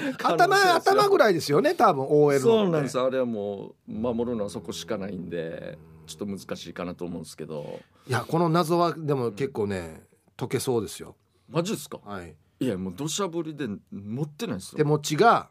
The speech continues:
Speaker 1: ほとんど。
Speaker 2: ビニール袋に入ってる弁当。
Speaker 1: はい。
Speaker 2: で、ちっちゃい傘。
Speaker 1: そうですよ。
Speaker 2: ほんで、メンバーがカート押してる
Speaker 1: おばちゃんと、
Speaker 2: おばちゃん。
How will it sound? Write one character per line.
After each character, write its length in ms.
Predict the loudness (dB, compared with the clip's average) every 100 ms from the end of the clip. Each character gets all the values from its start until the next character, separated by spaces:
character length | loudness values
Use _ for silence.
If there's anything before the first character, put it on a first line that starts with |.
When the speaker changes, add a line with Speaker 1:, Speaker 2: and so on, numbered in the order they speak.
| _ _ -18
Speaker 1:
ほ 80 |
と 60 | -16
ん 120 | -16
ど。 100 | -18 _ _ -2
Speaker 2:
ビ 100 | 2
ニ 160 | 2
ー 40 | 2
ル 80 |
袋 240 | 0 0 -2
に 40 |
入 100 | -2
っ 20 |
て 120 | -2 -2
る 60 |
弁 260 | -2 -6 -8
当。 260 | -10 -10 -12 -8
Speaker 1:
は 200 | -4 -4
い。 140 | -6 _ _ _ _ _ _ _ _ _ _
Speaker 2:
で、 160 | 0 0
ち 220 | 0 -6
っ 40 | -2
ち 120 | 0
ゃ 80 | 0
い 80 | -2
傘。 440 | -8 -4 -4 -2 -2
Speaker 1:
そ 60 |
う 40 | -4
で 60 | -8
す 180 | -12
よ。 140 | -16 -16 _ _ -4
Speaker 2:
ほ 100 | 2
ん 40 |
で、 80 | 4
メ 160 | 6
ン 200 | 6 4
バ 280 | 4 2 0
ー 20 |
が 340 | 2 2 2 -4 _ -4
カ 280 | 0 2 2
ー 20 |
ト 180 | 0 -2
押 140 | -2
し 100 | -4 0
て 140 | 2
る 320 | 4 4 2 _ _
Speaker 1:
お 100 | -10
ば 140 | -10 -10
ち 120 | -2
ゃ 20 |
ん 40 | 0
と、 20 |
Speaker 2:
お 20 |
ば 160 | 0 -4
ち 200 | 0 0
ゃ 60 | 0 -4
ん。 100 | -10